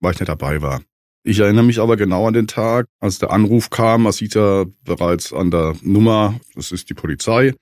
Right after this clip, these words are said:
jemand von den Sachbearbeitern. Und dann wurde mir nur gesagt, wir haben ihn.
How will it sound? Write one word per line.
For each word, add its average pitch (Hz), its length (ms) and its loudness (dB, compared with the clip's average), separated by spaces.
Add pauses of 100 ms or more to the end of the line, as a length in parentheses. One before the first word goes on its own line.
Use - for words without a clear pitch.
jemand 73 240 -6
von 67 120 -8
den 65 100 -6
Sachbearbeitern. 92 1000 0 (640)
Und 90 180 2
dann 90 140 4
wurde 92 160 2
mir 95 80 4
nur 92 160 4
gesagt, 87 340 -2
wir 78 120 -2
haben 60 300 -4
ihn. 55 260 -8